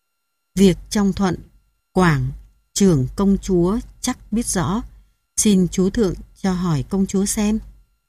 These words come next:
Ghi chú, "Trưởng công chúa là con gái Tĩnh Đô Vương vợ Bùi Thế Toại, con trai Bùi Thế Đạt," hết ghi chú. Giữa lúc ấy, nhìn xuống hè,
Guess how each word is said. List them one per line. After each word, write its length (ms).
Ghi 140
chú, 340
"Trưởng 360
công 200
chúa 340
là 100
con 220
gái 440
Tĩnh 320
Đô 140
Vương 440
vợ 320
Bùi 320
Thế 120
Toại, 320
con 180
trai 400
Bùi 260
Thế 160
Đạt," 260
hết 160
ghi 100
chú. 340
Giữa 180
lúc 220
ấy, 320
nhìn 260
xuống 220
hè, 380